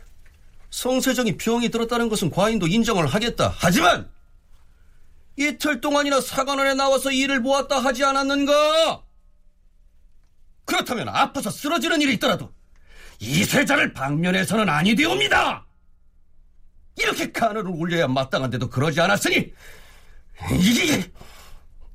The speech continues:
그가 아무리 중전의 친족이라 해도 용서를 할 수가 없다. 곤장을 쳐서 전라도 부안으로 유배하라. 아, 아, 아, 아니, 아니, 아니. 승진은 당장 의금부로 가서 의금부의 관원들이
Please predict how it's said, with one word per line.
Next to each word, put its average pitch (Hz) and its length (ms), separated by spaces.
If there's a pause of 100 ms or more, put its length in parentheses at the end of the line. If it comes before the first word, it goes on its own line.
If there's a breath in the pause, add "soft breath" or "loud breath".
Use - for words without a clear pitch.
그가 117 480
아무리 208 340 (140)
중전의 185 540
친족이라 208 520
해도 127 200 (960 loud breath)
용서를 92 380
할 - 60
수가 - 220
없다. - 300 (460 soft breath)
곤장을 220 400
쳐서 220 240
전라도 240 360
부안으로 247 380
유배하라. 311 560
아, - 200
아, 262 340
아, - 200
아니, 247 280
아니, 339 260
아니. - 240 (1080 loud breath)
승진은 294 460
당장 247 360
의금부로 294 460
가서 - 240 (240 loud breath)
의금부의 247 520
관원들이 254 500